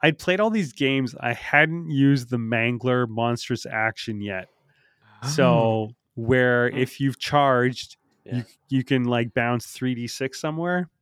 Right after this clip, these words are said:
Speaker 3: Yep.
Speaker 1: I hadn't done that yet. So I got into, like, four Annihilators.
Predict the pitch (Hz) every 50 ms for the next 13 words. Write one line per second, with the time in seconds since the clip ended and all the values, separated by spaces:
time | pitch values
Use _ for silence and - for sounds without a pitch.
0 | _ _ - 123 - - _ _ _ _ _ _ _ _ _ _ _ _ _ _
1 | - - - - - - - - 123 127 135 131 131 131 131 131 123 113 117 107
2 | 101 95 - _ _ _ - - - 131 123 120 120 117 113 113 - - 120 127
3 | 147 165 160 190 180 175 170 165 160 151 - 156 135 131 120 131 123 120 117 113
4 | - _ _ _ _ _ _ _ _ _ _ _ - - - 151 147 170 190 196
5 | 180 156 135 131 131 127 120 113 110 110 110 113 123 139 147 - - - - -